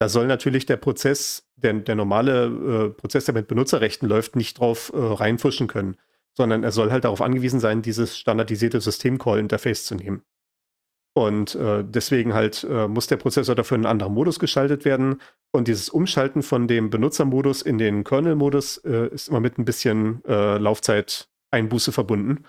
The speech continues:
Es gibt natürlich, wie gesagt, halt zum Beispiel für solche Situationen ist es halt wirklich erforderlich, dass man's macht. Äh, aber ansonsten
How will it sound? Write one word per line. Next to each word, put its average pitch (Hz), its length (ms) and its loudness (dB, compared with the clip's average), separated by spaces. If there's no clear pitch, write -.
Es - 140 -8
gibt 151 160 -4
natürlich, 139 280 0
wie 135 60 0
gesagt, 120 320 0
halt 127 140 0
zum 120 100 -4
Beispiel 117 220 0
für 131 100 -4
solche 107 320 0
Situationen 120 480 0
ist 113 120 -4
es 107 100 -10
halt 113 120 0
wirklich 117 200 -2
erforderlich, 113 440 0
dass - 180 -2
man's 107 180 0
macht. 90 340 -6
Äh, 135 60 2
aber 104 340 2
ansonsten 117 760 0